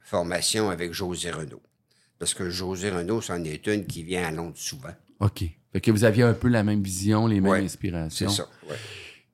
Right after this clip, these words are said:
Speaker 2: Moi, j'ai pas vu, j'ai pas eu cette chance-là, mais ma femme Isabelle a vu des photos de toi quand t'étais jeune, puis elle disait que t'étais beau bonhomme, puis que elle a entendu dire que les,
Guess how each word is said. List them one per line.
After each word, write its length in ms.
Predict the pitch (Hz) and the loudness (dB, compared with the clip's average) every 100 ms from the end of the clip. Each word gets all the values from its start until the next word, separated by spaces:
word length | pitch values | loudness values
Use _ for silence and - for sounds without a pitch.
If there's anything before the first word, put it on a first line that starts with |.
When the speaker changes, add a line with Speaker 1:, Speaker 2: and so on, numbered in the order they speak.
| _ _ _ _ - - - | _ _ _ _ -12 -10 0
Speaker 2:
Moi, 180 | 110 147 | 2 4
j'ai 220 | 151 113 | 6 6
pas 220 | - 107 | 8 6
vu, 320 | 92 131 262 196 | 6 2 4 4
j'ai 140 | 107 | 4
pas 120 | 104 127 | 4 4
eu 80 | 139 | 4
cette 240 | 127 - | 0 0
chance-là, 440 | 120 110 101 165 202 | 0 0 0 -2 2
mais 180 | 120 | 2
ma 160 | 104 101 | 4 2
femme 240 | 113 139 | 2 4
Isabelle 460 | 123 110 104 143 202 | 4 4 2 2 2
a 120 | 110 | 0
vu 140 | 95 117 | 2 2
des 160 | 123 | 2
photos 360 | - 120 110 107 | 2 0 0 -2
de 40 | |
toi 180 | - 156 | -2 -2
quand 140 | 120 101 | 0 0
t'étais 360 | 101 - 98 | -2 0 0
jeune, 320 | 95 135 135 | 2 4 2
puis 100 | 95 | 0
elle 80 | 87 | -2
disait 220 | 82 90 120 | -2 -4 -4
que 60 | |
t'étais 300 | - 87 110 | -4 -2 0
beau 220 | 82 104 117 | 2 4 4
bonhomme, 580 | 98 87 104 127 127 101 | 4 4 4 2 0 -4
puis 140 | - - | -12 -2
que 320 | 98 85 76 - - _ _ | 2 2 0 -8 -20 _ _
elle 240 | - 92 92 | 0 2 2
a 80 | |
entendu 380 | 95 101 90 82 | 0 -2 -2 -4
dire 240 | 78 123 110 | -2 -2 0
que 100 | 101 | 0
les, 420 | 90 85 73 | 0 0 -4